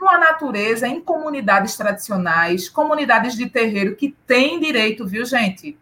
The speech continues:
Comunidades de terreiro, comunidades ciganas, comunidades quilombolas, povos indígenas, comunidades ribeirinhas, é, é, comunidades da agroeco-, ecologia, agroecologia,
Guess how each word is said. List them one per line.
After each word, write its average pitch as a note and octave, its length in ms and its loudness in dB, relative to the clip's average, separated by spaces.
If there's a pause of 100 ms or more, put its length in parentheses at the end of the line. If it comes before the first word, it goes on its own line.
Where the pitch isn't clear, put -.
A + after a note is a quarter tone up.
(480)
Comunidades B3+ 540 4
de C4+ 80 -2
terreiro, A#3+ 540 2
comunidades A3+ 560 0
ciganas, G#3 500 -2
comunidades G3+ 640 -2
quilombolas, G3 880 2 (240)
povos C4 420 6
indígenas, A3 760 -4
comunidades A3+ 580 -4
ribeirinhas, G#3 960 -2 (240)
é, G3 920 8
é, F3+ 40 4
comunidades B3+ 680 2
da C4+ 100 6 (120)
agroeco-, C4 640 0
ecologia, A3 840 -4
agroecologia, G#3 1200 0